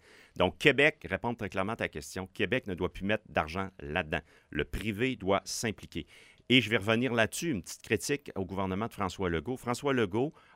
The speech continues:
a pas aidé Lyon quand il, euh, leur a donné le monopole. Il a mis une pression énorme pour fournir à Lyon, qui devait prendre les bouchées doubles, les bouchées triples, puis qui a pas été capable de livrer. Je vous donne un chiffre. Lyon devait livrer en deux mille vingt-quatre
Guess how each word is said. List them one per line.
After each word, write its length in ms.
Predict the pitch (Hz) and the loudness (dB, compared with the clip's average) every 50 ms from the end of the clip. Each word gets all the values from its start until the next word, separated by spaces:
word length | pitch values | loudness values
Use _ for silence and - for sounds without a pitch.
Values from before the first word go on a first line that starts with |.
| _ - | _ 0
a 100 | 95 92 | 0 0
pas 200 | - - 160 156 | 2 2 4 4
aidé 280 | 127 101 92 117 113 | 4 4 2 0 0
Lyon 360 | 98 90 87 87 90 92 - - - - - - - - _ _ - - | 0 0 0 0 0 0 -2 -8 -16 -20 -20 -20 -20 -20 _ _ -2 2
quand 400 | 117 117 123 131 123 - - - | 2 4 4 2 -2 -4 -6 -4
il, 500 | 104 98 98 95 95 95 67 87 85 90 | -2 0 2 2 2 2 2 2 4 4
euh, 280 | 92 92 90 87 90 - - | 6 6 6 4 4 2 0
leur 300 | - 85 90 90 82 92 | 0 2 2 2 2 2
a 60 | 95 | 2
donné 240 | 85 107 101 120 139 | 4 4 2 4 4
le 140 | 127 104 87 | 4 4 4
monopole. 920 | 90 101 120 156 156 143 123 101 - - 104 98 92 90 87 78 76 73 - _ - - - - | 4 4 4 4 6 6 4 0 2 2 2 2 2 2 0 -2 -4 -6 -10 _ -20 -20 -20 -6
Il 100 | - 85 | 2 2
a 60 | 87 87 | 4 4
mis 120 | 95 117 | 4 2
une 80 | 117 110 | 0 0
pression 440 | - - 113 104 - - 135 131 - _ - | 0 0 0 2 2 0 -2 -2 -2 _ 4
énorme 540 | 175 175 165 165 156 147 135 120 104 92 87 | 4 6 6 4 2 2 2 0 0 -2 -2
pour 200 | - 117 - - | -4 -4 -6 -6
fournir 520 | - - 151 131 120 117 127 135 131 110 | -2 0 0 0 2 0 0 -2 0 0
à 100 | 104 98 | 2 2
Lyon, 380 | 92 87 98 98 95 98 120 - _ _ _ _ - - - _ - | 2 2 0 0 0 -2 -2 -4 _ _ _ _ -20 -20 -20 _ -12
qui 100 | - 101 | -6 2
devait 240 | 117 110 95 107 101 | 2 4 4 4 0
prendre 300 | - - 120 127 127 110 | 0 0 -2 -2 0 0
les 100 | 95 85 | -2 -2
bouchées 320 | 78 87 82 - 104 95 | -4 -6 -6 -2 -2 -2
doubles, 300 | 87 104 113 110 92 90 | 0 0 -2 -2 0 -2
les 80 | 85 78 | -2 -2
bouchées 320 | 76 - - - - 73 | -4 -6 -8 -6 -8 -8
triples, 260 | - - - 135 - - | -6 -4 -6 -6 -6 -6
puis 100 | - - | -2 -2
qui 40 | |
a 60 | 90 - | -2 0
pas 100 | - 104 | 0 -2
été 160 | - - 87 | 0 0 -4
capable 360 | - 87 - - 104 98 85 | -4 -4 0 0 0 0 0
de 80 | 90 87 | -2 -4
livrer. 340 | 76 80 71 69 73 76 76 | -4 -4 -8 -6 -8 -8 -8
Je 80 | 78 | -8
vous 80 | 82 87 | -10 -2
donne 220 | 104 123 123 123 | 0 0 2 2
un 140 | 127 135 131 | 2 2 2
chiffre. 300 | 117 - 117 104 - - _ _ _ - - - - - | 0 -2 -4 -6 -8 -10 _ _ _ -20 -20 -20 -16 -10
Lyon 360 | 80 80 90 95 113 131 151 | -4 0 4 4 4 4 4
devait 400 | 127 101 107 98 85 98 117 117 | 2 2 2 2 4 2 0 0
livrer 360 | 101 92 101 92 87 101 131 131 | 0 -2 -4 -4 -2 -2 -2 -2
en 100 | 101 87 | -2 -2
deux 120 | 90 95 | -2 -2
mille 160 | 95 110 107 | -2 -2 -2
vingt-quatre 420 | 90 95 82 78 - 110 110 - | -2 -4 -4 -4 -2 -4 -4 -4